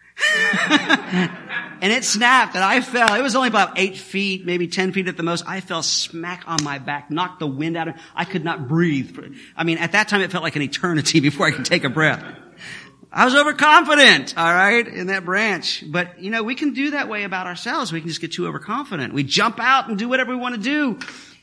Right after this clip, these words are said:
and, uh, we can find ourselves falling and have problems.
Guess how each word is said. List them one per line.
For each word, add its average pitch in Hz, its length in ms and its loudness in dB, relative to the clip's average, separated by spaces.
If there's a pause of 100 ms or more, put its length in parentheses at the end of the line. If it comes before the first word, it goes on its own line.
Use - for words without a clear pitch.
(100)
and, 147 460 -4
uh, 139 300 -2
we 156 100 -4
can 170 420 -12
find 156 220 -8
ourselves 151 320 -8
falling 131 480 -6 (880)
and 127 220 -8
have 127 380 -10
problems. 104 480 -10